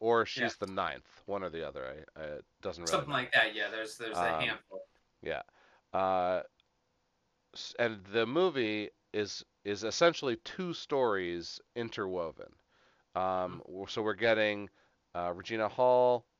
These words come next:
Speaker 1: uh, as Gale. We're getting Gale's perspective, uh, and we're getting Jasmine's perspective. And they're, they're going through two different storylines. It's not like one perspective of the events, the other's perspective of the events. The events do crisscross,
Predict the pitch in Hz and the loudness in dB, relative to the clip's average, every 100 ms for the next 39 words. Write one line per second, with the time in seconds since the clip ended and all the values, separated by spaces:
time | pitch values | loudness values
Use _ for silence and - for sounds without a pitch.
0 | _ 92 76 87 87 - 101 101 95 95 | _ -6 -4 -4 -4 -2 2 2 0 -2
1 | 92 90 107 110 120 - - 107 - 104 | -4 -4 2 4 4 2 -8 -6 0 0
2 | - 104 98 95 _ _ _ _ _ _ | 0 -2 -2 -2 _ _ _ _ _ _
3 | - 90 92 90 95 90 82 98 95 85 | -4 -4 -2 -2 -2 -2 -2 0 0 -2
4 | 85 - 82 - 82 - 73 69 - - | -12 -12 -10 -4 -6 -6 -10 -12 -18 -20
5 | - 135 165 180 156 143 135 117 139 147 | -2 8 10 10 8 6 4 2 2 6
6 | 147 139 - 143 127 - 139 127 123 104 | 6 4 0 -2 -2 -2 -2 -2 -2 -4
7 | - - 113 98 85 71 73 90 82 107 | -4 0 4 4 2 -4 -8 -12 -6 -2
8 | 98 98 92 - _ _ _ _ _ _ | 0 0 -2 -4 _ _ _ _ _ _
9 | - 104 117 113 110 - - 117 - 110 | -10 2 4 4 2 -10 -12 -10 0 0
10 | - 101 98 98 92 95 - 95 95 - | 0 -2 -2 -2 -2 -4 -2 -2 -2 -6
11 | 90 92 85 87 87 82 82 - 123 127 | -8 -8 -6 -6 -4 -4 -4 0 2 4
12 | 143 - 131 123 - - _ - 214 - | 4 2 -2 -2 -4 -10 _ 2 4 4
13 | - 117 87 76 85 - | 2 2 2 0 -6 -12